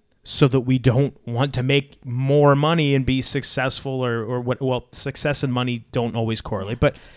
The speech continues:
but that's another thing. And, but if you think about that statement,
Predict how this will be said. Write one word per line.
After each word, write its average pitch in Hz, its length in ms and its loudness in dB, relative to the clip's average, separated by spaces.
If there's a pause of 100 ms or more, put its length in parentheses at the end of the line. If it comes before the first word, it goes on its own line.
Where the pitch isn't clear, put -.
(120)
but - 140 -4
that's 143 200 0
another 147 280 2
thing. 131 340 -2 (360)
And, 139 280 -4
but 113 300 0
if 123 200 -8
you 139 60 0
think 190 240 0
about 127 240 -2
that 143 220 -4
statement, 107 580 -8